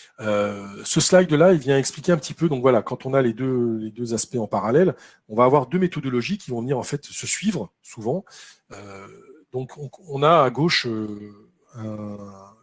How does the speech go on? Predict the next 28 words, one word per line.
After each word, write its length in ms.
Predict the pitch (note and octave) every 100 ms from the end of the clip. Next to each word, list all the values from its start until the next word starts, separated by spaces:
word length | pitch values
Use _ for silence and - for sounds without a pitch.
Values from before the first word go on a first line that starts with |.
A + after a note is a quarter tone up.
| -
une 60 | B2
méthode 280 | B2 - B2
assez 220 | A2+ A#2+
connue, 220 | B2+ E3
c'est 120 | -
la 60 | A2+
méthode 200 | A2 G#2+
d'Ashby, 360 | A2 G#2+ D3+ E3
où 20 |
on 80 | A2+
va, 240 | A2 G#2+
euh, 200 | G2 F#2
venir, 260 | A2 C3 G#2
euh, 60 | F#2
faire 160 | -
un 60 | A2
choix 180 | - A#2
de 60 |
matériaux. 340 | G#2+ - A2+ D3
Donc 160 | A#2
pour 120 | -
ça, 120 | - A#2
on 60 |
a 40 | G#2
un 60 |
cahier 220 | G#2 G#2
des 120 | G2+ B2
charges, 440 | - D3+ D3+ C#3